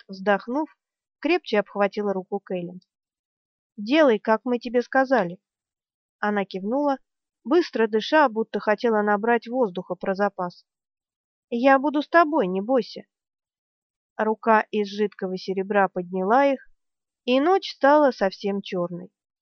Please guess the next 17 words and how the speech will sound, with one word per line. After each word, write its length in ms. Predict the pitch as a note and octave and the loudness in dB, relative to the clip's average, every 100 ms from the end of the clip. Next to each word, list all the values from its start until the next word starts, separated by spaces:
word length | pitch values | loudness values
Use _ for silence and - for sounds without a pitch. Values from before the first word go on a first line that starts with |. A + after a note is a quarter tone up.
| _ _ _ _ - | _ _ _ _ -4
Ричард 460 | A#3+ A#3 B3 A3+ | -2 0 -2 -2
еще 400 | A3 A#3+ - C4+ | -4 -4 -2 -4
крепче 480 | - C4 C#4 - F#3+ | -2 -2 -2 -2 -6
сжал 300 | F#3 G#3 G#3 | -2 2 2
ладонь 340 | G3 F#3+ G3 F#3+ | 2 0 -2 -2
Кэлен, 420 | B3 B3+ G3+ F#3+ _ _ _ - | 0 2 0 -4 _ _ _ 0
хорошо 380 | C#4 C#4+ C#4+ D4+ | 6 6 4 0
помня, 440 | - E4 B3+ F#3 | 0 0 0 -2
как 300 | F3+ F#3+ F#3 - | 0 0 0 -2
ему 200 | G3+ G3+ | -4 -4
самому 440 | G3+ G#3 A3 C4+ | -2 -2 0 -2
было 260 | A3 F#3+ F#3 | -2 0 -2
трудно 440 | G3+ A#3+ A#3 F#3+ | -2 -4 -2 -4
сделать 420 | F3+ G#3 G3 F#3+ G3+ | -4 -2 0 0 -4
вдох 400 | G#3 B3+ G3 F#3 | -2 -2 -2 -4
внутри 340 | F#3 F#3+ F#3 | -6 -4 -6
Сильфиды. 560 | - A3+ - G#3 F3 | -6 -8 -8 -10 -10